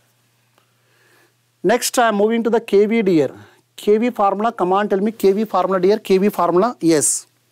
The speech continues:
K V formula here, limit S tends to zero, S term, extra here, something S is present, that is the K V.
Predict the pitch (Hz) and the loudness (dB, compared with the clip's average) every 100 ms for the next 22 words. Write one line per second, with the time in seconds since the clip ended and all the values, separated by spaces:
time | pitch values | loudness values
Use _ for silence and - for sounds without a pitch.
0 | _ _ _ _ _ _ 214 247 277 269 | _ _ _ _ _ _ 0 2 0 0
1 | 208 208 214 196 170 170 202 208 180 170 | -2 0 0 2 2 2 0 0 0 0
2 | 165 170 190 233 - - _ _ _ _ | 0 2 0 -4 -10 -20 _ _ _ _
3 | _ _ _ _ _ _ 180 185 - 226 | _ _ _ _ _ _ -4 -4 -6 -4
4 | 233 233 - 254 240 165 170 170 151 151 | -4 -4 -6 -4 -4 -4 0 2 2 2
5 | 175 233 285 _ _ _ _ _ _ 185 | 0 -2 -8 _ _ _ _ _ _ -2
6 | 226 - - 220 196 147 160 - - - | -2 -4 -6 -2 -2 -2 -6 -6 -8 -2
7 | 240 240 220 240 247 175 - 196 202 208 | 0 0 0 0 -2 -8 -6 -6 -2 0
8 | 170 - 214 185 160 147 127 175 208 202 | 0 -2 -6 -4 -2 -2 -2 -2 -2 0
9 | 254 277 _ - 214 180 117 | -2 -2 _ 0 2 2 -2